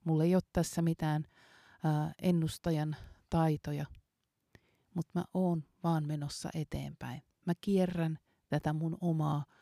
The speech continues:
elämäni kehää. Ja mä tiedän, että tää asia ratkee silloin, kun on sen aika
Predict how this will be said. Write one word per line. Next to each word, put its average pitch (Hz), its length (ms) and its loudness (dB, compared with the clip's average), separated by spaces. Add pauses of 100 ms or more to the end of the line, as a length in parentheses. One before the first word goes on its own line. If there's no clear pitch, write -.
(480)
elämäni 151 540 2
kehää. 147 480 -2 (1120)
Ja 151 160 -2 (120)
mä 180 160 -2
tiedän, 156 520 4 (140)
että 160 300 -4
tää 151 220 -2
asia 147 340 -2
ratkee - 600 -4 (640)
silloin, 156 360 2
kun 135 160 -8
on 143 80 -6
sen 143 200 -4
aika 147 460 -4